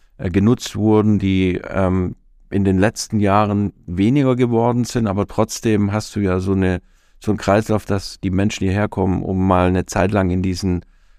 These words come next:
äh, in diesen Kreativkosmos einzutauchen, um zu ins-, sich zu inspirieren, sich inspirieren zu lassen, wieder wegzugehen. Manche bleiben da und bringen die, bringen alle auch irgendwas mit. Also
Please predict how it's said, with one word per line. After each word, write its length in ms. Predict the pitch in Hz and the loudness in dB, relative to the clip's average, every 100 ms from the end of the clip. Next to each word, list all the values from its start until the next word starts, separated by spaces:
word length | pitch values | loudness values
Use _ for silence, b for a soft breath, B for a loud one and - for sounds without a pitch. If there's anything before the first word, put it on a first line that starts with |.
| - | -10
äh, 320 | 92 92 87 | -2 0 0
in 80 | - | 0
diesen 240 | 95 92 90 | -2 -2 -2
Kreativkosmos 840 | 101 95 110 - 104 - 87 82 | -2 -2 -4 -6 -8 -4 -4 -2
einzutauchen, 720 | 58 95 - 82 98 87 95 | -2 -4 -4 -4 -2 -2 -2
um 160 | 73 85 | -2 -2
zu 120 | 90 | -2
ins-, 220 | 90 - | -2 -2
sich 220 | - 87 | -6 -6
zu 120 | - 95 | -4 -2
inspirieren, 840 | 92 - - 92 101 107 104 - | -2 -4 -4 0 2 2 2 0
sich 260 | 92 104 - | -4 -6 -6
inspirieren 520 | 110 - 98 104 107 | -8 -6 -2 0 0
zu 120 | - | 0
lassen, 360 | 98 92 95 95 | 0 -2 -2 -2
wieder 200 | 95 92 | 0 2
wegzugehen. 420 | 98 - - 98 | 0 -4 -4 -2
Manche 240 | 87 95 98 | -2 -2 0
bleiben 280 | 90 92 | 0 0
da 200 | 87 98 - B B B | 0 -2 -2 B B B
und 160 | 101 | -6
bringen 300 | - 110 113 | 2 2 2
die, 140 | 101 98 | 0 -4
bringen 400 | 90 - 107 95 | -4 -4 -2 0
alle 200 | 87 85 | 0 0
auch 80 | 104 | 0
irgendwas 360 | 98 92 90 | -2 -2 -4
mit. 220 | 95 95 - | -4 -4 -4
Also 400 | 90 95 92 | -4 -2 -2